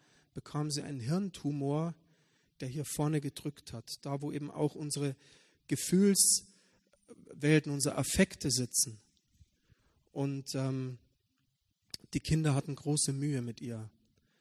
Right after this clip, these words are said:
weil sie auf einmal anfing zu fluchen, zu schimpfen in einer Art und Weise,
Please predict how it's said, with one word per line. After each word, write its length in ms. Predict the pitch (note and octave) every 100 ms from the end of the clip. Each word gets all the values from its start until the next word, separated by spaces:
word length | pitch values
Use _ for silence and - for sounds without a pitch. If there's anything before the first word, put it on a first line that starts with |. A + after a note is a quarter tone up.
| _ _
weil 100 | B2+
sie 100 | C3
auf 120 | B2+
einmal 280 | C#3+ C#3 -
anfing 360 | D3 - C3+ B2+
zu 160 | -
fluchen, 540 | - - E3+ E3+ D3+ C#3
zu 180 | -
schimpfen 560 | C3 - E3+ E3+ - D3+
in 140 | C#3+
einer 80 | C3+
Art 240 | - D3+ D3
und 160 | C3
Weise, 440 | C3+ D#3 D3 D3